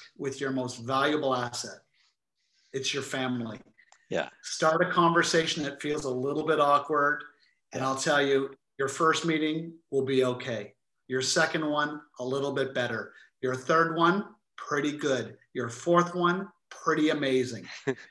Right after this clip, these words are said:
Speaker 1: That is family leadership. That is how great families are built,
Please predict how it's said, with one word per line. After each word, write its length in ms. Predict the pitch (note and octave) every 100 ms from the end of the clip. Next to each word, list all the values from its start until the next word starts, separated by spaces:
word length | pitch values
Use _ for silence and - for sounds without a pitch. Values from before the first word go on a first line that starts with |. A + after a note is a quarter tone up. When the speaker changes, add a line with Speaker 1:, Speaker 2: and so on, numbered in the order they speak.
| - - - - _ -
Speaker 1:
That 260 | D#3+ F3+ F#3
is 200 | D#3 -
family 480 | - D#3+ D3 C#3 C3
leadership. 640 | C3 C3+ C3 - A2+ F#2+ -
That 200 | D3 D#3+
is 140 | D#3+
how 180 | - C3+
great 460 | B2+ C#3 D#3 D#3+ D#3+
families 420 | D#3 C#3+ C3+ B2+
are 60 | A#2
built, 400 | B2 A#2 A2+